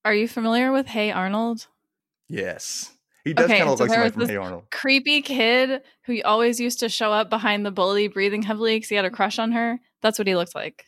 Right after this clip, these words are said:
Speaker 2: <gasps> I think I remember that. Okay. I wasn't a
Speaker 1: What was
Speaker 2: big
Speaker 1: that
Speaker 2: Hey
Speaker 1: guy's
Speaker 2: Arnold
Speaker 1: name?
Speaker 2: person, but I remember
Speaker 1: <laughs>
Speaker 2: some
Speaker 1: Okay. I'll find a YouTube clip, but that's what he reminded me of. <laughs>
Speaker 2: <laughs> So poor Stanley just wants to be liked, it seems.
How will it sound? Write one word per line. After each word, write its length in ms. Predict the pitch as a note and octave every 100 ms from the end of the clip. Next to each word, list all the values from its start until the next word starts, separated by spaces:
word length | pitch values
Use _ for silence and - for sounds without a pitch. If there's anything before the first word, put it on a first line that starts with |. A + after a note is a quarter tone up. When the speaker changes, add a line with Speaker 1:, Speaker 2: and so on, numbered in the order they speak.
| _
Speaker 2:
<gasps> 120 | -
I 840 | D3+ E3+ D3+ B2+ A2+ - _ - C#3+
think 280 | - F3 C#3+
I 40 |
remember 320 | D3+ E3 D#3+
that. 380 | C#3 A2+ F2+ D#2+ - -
Okay. 480 | B2+ B2 F#2 F2+ -
I 80 | D3
wasn't 260 | G3 D#3
a 40 | B2
Speaker 1:
What 80 |
was 80 | C3+
Speaker 2:
big 80 | D3
Speaker 1:
that 40 | -
Speaker 2:
Hey 60 |
Speaker 1:
guy's 100 | D#3
Speaker 2:
Arnold 240 | D3 D3+ D3+
Speaker 1:
name? 60 |
Speaker 2:
person, 320 | E3 D#3 E3+ C#3+
but 100 | A#2+
I 40 |
remember 320 | A#2 C3 C3 A#2+
Speaker 1:
<laughs> 20 |
Speaker 2:
some 380 | G2+ - A2 G2
Speaker 1:
Okay. 180 | C4 - - - - _ _ -
I'll 120 | A#3+
find 220 | C4 B3+
a 40 | B3
YouTube 400 | A3 G#3+ F#3+ F3+
clip, 240 | F#3 - - -
but 120 | A3
that's 180 | A#3+ B3+
what 80 | C4+
he 140 | C#4
reminded 360 | A3+ G3 F#3 F3
me 120 | E3
of. 160 | C#3 G#3 C4+
<laughs> 60 | - - - -
Speaker 2:
<laughs> 300 | A3 - C4 G4+ - - F#4 D#4 - B3+ - A#3+ - - _ - _ _ _ _ - - - - - - - - _
So 340 | - - D#3+ D#3
poor 340 | - F#3 F#3+
Stanley 560 | G3+ - E3 C3+ A2+ A2+
just 280 | A2+ C3 -
wants 180 | A#2 -
to 60 |
be 140 | B2+ B2+
liked, 500 | G2+ F2 F#2+ - -
it 120 | -
seems. 500 | - G2+ F2+ G#2+ -